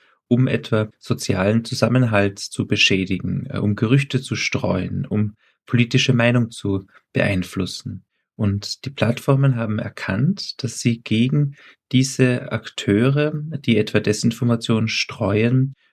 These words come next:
oder die auch Hassrede verbreiten, die gerade noch nicht die Schwelle des Verbotenen erreicht hat, gegen die müssen sie vorgehen, um weiterhin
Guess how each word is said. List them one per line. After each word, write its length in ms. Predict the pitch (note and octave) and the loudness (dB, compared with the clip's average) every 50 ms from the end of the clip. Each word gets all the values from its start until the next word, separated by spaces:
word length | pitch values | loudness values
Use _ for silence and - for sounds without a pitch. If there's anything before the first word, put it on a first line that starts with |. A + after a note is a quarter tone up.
| _ _ - | _ _ -4
oder 240 | G#2 G2+ G2+ G#2 G2 | 0 2 2 2 2
die 160 | G2 - F#2+ | 0 0 -2
auch 260 | F#2+ F#2+ - - - | -2 -2 -2 -6 -8
Hassrede 520 | - - B2 B2+ - - A2+ A2+ A2+ A#2+ A#2+ | -4 -2 -2 0 0 2 2 2 2 2 2
verbreiten, 760 | - A#2+ - - A2+ G#2 G#2 G#2+ A2+ - - A#2+ A2+ A2+ | 2 2 2 0 0 0 0 0 -2 -2 -2 -2 -2 -2
die 100 | - A2 | -2 -4
gerade 320 | G2+ - G2+ G2+ G2+ G#2+ G2+ | -2 0 2 2 4 4 2
noch 240 | G2 G2+ - - - | 2 -2 0 2 2
nicht 320 | B2+ C3+ - - - - | 2 2 0 -4 -6 -2
die 80 | A#2 A2 | 0 2
Schwelle 440 | - - - - G#2+ G#2+ A2 A2+ | 2 2 2 2 2 2 2 0
des 180 | - - C3 - | -2 -4 -2 2
Verbotenen 600 | - G#2+ G#2+ - G#2+ A2 A2+ - - - G#2+ G#2+ | 2 2 4 4 2 2 2 0 -2 -2 0 0
erreicht 460 | G2+ G2+ - F#2 G2 A2+ - - - | -2 -2 0 0 0 -2 -2 -2 -2
hat, 240 | A#2+ A#2 - - - _ _ _ _ _ _ | -2 -2 -2 -4 -14 _ _ _ _ _ _
gegen 160 | - A2+ G#2+ G2+ | 0 2 2 4
die 120 | A#2+ A#2 | 4 4
müssen 240 | A#2 A2+ A2+ A#2+ A2 | 4 2 0 0 0
sie 120 | - A#2+ | 0 0
vorgehen, 720 | - - - G2+ G2 G2+ G2 - F#2+ F#2 E2+ F2 F2 - | -2 0 2 2 4 4 4 2 2 2 2 0 -2 -2
um 340 | - G#2 G#2+ G#2+ A2 A2 - - - - _ _ _ | 0 2 2 2 0 -2 -4 -10 -20 -20 _ _ _
weiterhin 800 | - G2 F#2+ F#2+ - - A#2 A2+ - - B2 B2 A#2+ A#2 A2+ - | 0 0 0 0 0 0 0 0 0 0 0 2 2 0 -2 -6